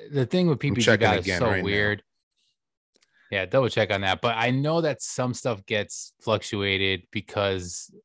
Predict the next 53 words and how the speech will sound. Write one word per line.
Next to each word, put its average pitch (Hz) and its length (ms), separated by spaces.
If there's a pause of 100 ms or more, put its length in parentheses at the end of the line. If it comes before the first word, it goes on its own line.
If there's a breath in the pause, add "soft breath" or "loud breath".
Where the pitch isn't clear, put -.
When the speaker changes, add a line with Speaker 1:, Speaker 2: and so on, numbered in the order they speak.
(120)
Speaker 1:
it 113 380
kinda 147 240
goes 123 200
off 117 220
of, 101 100
like, 95 220 (320)
items 107 320
that 101 80
get 98 180
sold. 143 540
So 120 140
Speaker 2:
It 110 80
Speaker 1:
through 110 140
Speaker 2:
went 117 200
Speaker 1:
eBay 143 60
Speaker 2:
down 92 480 (240)
to - 200
eighty-five. - 640 (460)
Speaker 1:
Oh, 76 300
there 110 260
you 110 80
go. 98 240
Well, 92 260 (160)
it's - 80
gonna, 110 180
maybe 113 180
a 107 80
couple 110 260
sold 107 240
for 101 140
cheaper 95 420
and 90 160
they 92 240 (100)
dropped 98 280
it 90 80
down. 98 240 (400 loud breath)
Um, 110 260
but 131 160
sometimes, 156 400
a 135 60
lot 131 180
of 120 80
times, 120 540
things 127 180
will 120 80
get 107 160
sold 110 360
that 107 100
are, 104 80
like, 92 180 (120)
autographed. 113 880 (640 soft breath)
Um, 101 400
like, 101 260